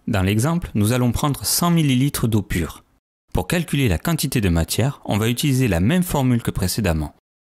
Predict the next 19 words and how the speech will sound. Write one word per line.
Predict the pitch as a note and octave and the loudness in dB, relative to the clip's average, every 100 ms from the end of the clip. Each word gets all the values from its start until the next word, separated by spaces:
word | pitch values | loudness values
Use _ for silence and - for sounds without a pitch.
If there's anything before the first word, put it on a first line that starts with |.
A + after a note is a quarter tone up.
| _ | _
Pour | D#2+ | -2
la | D#2+ | 0
masse | E2+ D#2 | 0 0
molaire, | G2+ A2+ D#3+ - | 0 0 0 -2
on | - | -4
se | A2 A#2 | 0 0
sert | - C#3 | 0 -2
du | B2 | -4
tableau | - D#3 C#3 C#3+ | -4 -2 -2 -2
périodique | C3+ A#2 G#2+ A2 | 0 0 0 0
des | G#2+ G2 | 2 2
éléments. | F#2 D#2+ D2 - _ _ _ _ _ | 2 0 -2 -12 _ _ _ _ _
Seulement, | - D#2+ E2 B2+ - - | -4 0 0 0 -4 -8
quand | - F2+ | -4 -2
on | F#2 | -2
travaille | - D#3 F3 C#3+ | -2 -2 0 0
avec | G#2 F#2 | 0 0
un | E2+ | 0
liquide, | E2 - B2 | -2 -2 -4